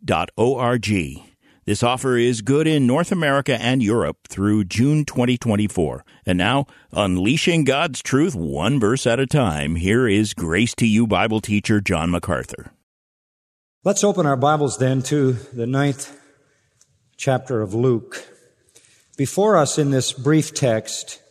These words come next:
Speaker 2: is an incredibly fascinating drama.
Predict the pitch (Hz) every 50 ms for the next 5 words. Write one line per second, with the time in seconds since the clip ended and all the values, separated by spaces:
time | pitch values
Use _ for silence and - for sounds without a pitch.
0 | _ _ - _ _ _ _ _ _ _ _ _ _ _ _ _ - 135 113 131
1 | 131 123 120 113 - - - - - 190 196 180 156 117 113 117 110 107 104 104
2 | - - - - 156 156 147 127 - 160 135 123 117 110 113 113 113 107 110 -
3 | 110 104 95 107 117 120 120 117 110 107 101 92 87 -